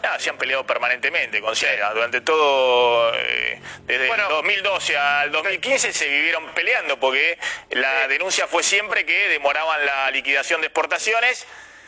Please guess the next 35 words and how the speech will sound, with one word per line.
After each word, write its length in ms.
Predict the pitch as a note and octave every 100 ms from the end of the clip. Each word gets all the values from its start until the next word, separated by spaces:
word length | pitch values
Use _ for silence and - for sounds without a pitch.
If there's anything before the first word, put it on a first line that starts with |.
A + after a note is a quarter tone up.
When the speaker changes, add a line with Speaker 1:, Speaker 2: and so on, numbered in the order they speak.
| - - C#3
Speaker 1:
Eh, 540 | C3 B2+ B2 A#2+ A#2+ -
y 140 | C#3+
también 280 | D3 F#3 A#3+
en 100 | F3
los 160 | D3 -
últimos 320 | D#3+ F3+ A3
meses, 440 | C4 - A#2+ -
Speaker 2:
Sí, 100 | - D#3+
Speaker 1:
eh, 160 | C#3 -
Speaker 2:
pero 340 | E3+ F3+ - C#3
Speaker 1:
se, 100 | C3+
se 120 | C#3+
están 200 | E3 D#3
peleando, 440 | F3 B3 F3+ C#3+
digamos. 200 | B2+ B2
Speaker 2:
Sí, 60 | A#3+
pero 200 | G#3 G#3+
Seara 260 | - C4+ B3+
siempre 320 | B3+ A#3+ A#3
se 160 | G3
cuidó 360 | E3 F3+ G3+ A3+
de 100 | G3
no 80 | G3+
hacer 320 | G3 G#3 F#3
públicas 420 | G3 G#3+ G3+ E3
declaraciones 760 | C#3+ C3+ C#3 C#3 - F#3+ G3 - - -
en 160 | - D3
contra 320 | F3 G3+ F3+
del 100 | D#3
gobierno 320 | C#3 E3 D#3+
de 60 | C#3
turno, 320 | D3+ C#3+ B2
siempre 260 | C3+ A#2 -
fue 120 | E3+
oficialista, 680 | D#3 E3 C3 C#3+ A#2+ A2+